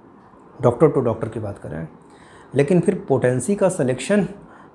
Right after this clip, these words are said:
दवा कब repeat करनी, कैसे करनी है, ये experience based होता है। जैसे आपका फिजिकल कॉन्स्टिट्यूशन,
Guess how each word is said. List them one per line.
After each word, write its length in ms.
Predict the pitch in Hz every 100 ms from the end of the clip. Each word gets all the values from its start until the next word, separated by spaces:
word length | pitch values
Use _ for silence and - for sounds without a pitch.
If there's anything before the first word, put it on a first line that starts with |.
| 113
दवा 220 | 127 127 151
कब 240 | 156 131
repeat 340 | 123 139 170
करनी, 220 | 185 180 196
कैसे 360 | 127 110 185
करनी 320 | 180 165 170
है, 200 | 170 190 151
ये 120 | 185
experience 600 | 165 - 151 147 156 156
based 240 | 117 - -
होता 220 | 98 101
है। 120 | - - - - - - - - - -
जैसे 400 | 107 135 - 107 - - - - - - - -
आपका 320 | 127 131 -
फिजिकल 560 | 147 - 123 120 131 196
कॉन्स्टिट्यूशन, 800 | 196 185 185 180 180 - 180 175